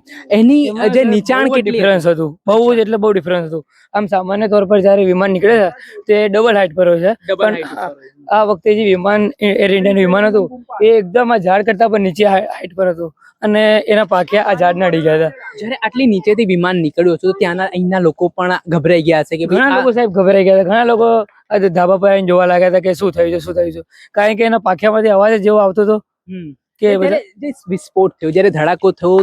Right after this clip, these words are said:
Speaker 1: ત્યારે, અ, તમે જોયું ત્યારે, ત્યારે આ ધડાકો કઈ રીતનો? એટલે ચાલુમાં હવામાં જ ધડાકો થઈ ગયો
Speaker 2: ના,
Speaker 1: હતો કે
Speaker 2: સર.
Speaker 1: પડ્યા પછી?
Speaker 2: પડ્યા પછી જ્યારે બિલ્ડિંગને અડ્યું એના પાંખિયા,
Speaker 1: હમ.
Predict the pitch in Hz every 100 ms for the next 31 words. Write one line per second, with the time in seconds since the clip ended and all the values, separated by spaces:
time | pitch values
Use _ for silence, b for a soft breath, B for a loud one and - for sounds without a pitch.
0 | - 196 180 214 226 185 185 185 190 196
1 | 185 196 196 202 220 _ _ _ 226 285
2 | _ _ _ _ 220 240 185 202 220 254
3 | 269 254 202 185 196 202 - 160 185 247
4 | 254 247 170 175 247 262 220 254 277 240
5 | 262 285 285 - 233 254 254 214 - 226
6 | 226 240 240 226 185 240 233 220 190 196
7 | 214 208 196 233 220 202 180 180 190 220